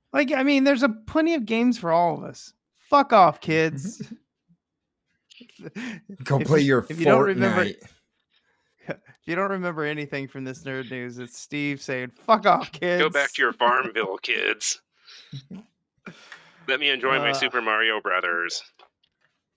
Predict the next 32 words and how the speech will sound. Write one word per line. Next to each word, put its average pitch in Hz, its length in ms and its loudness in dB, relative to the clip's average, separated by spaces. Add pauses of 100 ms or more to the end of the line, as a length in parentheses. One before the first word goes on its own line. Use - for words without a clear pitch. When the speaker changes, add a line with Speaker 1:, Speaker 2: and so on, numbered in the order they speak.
(1300)
Speaker 1:
Go 208 180 2
bitch 190 340 0
at 190 80 2
your 180 140 0
parents 160 560 -2
for 147 120 -12
saying 147 360 -6
something 135 440 -8
wrong 127 360 -8
and 127 80 -10
then 127 80 -12
tell 135 240 -4
them 127 180 -8
they're 127 80 -10
horrible 123 480 -12
people. 127 400 -14
Get 180 160 -10
the 180 80 -6
fuck 165 320 -4
off 160 180 0
our 143 140 0
Speaker 2:
And 139 80 0
Speaker 1:
lawn. 127 260 -6
Speaker 2:
games 170 360 0
just 160 220 -6
need 127 180 -2
to 113 100 -4
introduce, 107 460 -2
like, 104 200 -4
old 98 200 -4
man 92 300 -6
mode. 85 340 -12